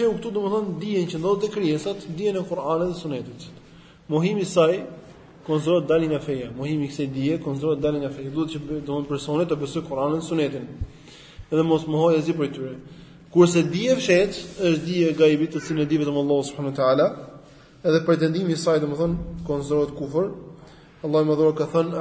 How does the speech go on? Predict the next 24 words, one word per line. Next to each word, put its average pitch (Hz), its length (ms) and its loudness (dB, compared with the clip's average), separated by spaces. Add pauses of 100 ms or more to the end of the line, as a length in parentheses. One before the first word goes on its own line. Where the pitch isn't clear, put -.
(140)
"Alimul 151 340 0
ghaibi 156 320 2
fala 147 160 -2
yudhhiru 147 460 0
ala 143 180 2
ghaibi 147 320 2
ahada." 151 380 4 (580)
Allahu 156 300 6
është 156 100 -8
i - 60 -12
ditur 160 200 -2
i 143 40 -2
të 143 100 -12
fshehtës 151 460 -2
dhe 151 80 -2
nuk 160 100 -2
ja 147 160 0
shfaq 156 400 0
dijen 160 240 0
e 143 60 0
fshehtësisë 151 420 -4
së - 80 -12
tij, 165 180 -2 (1000)
ë, 143 100 2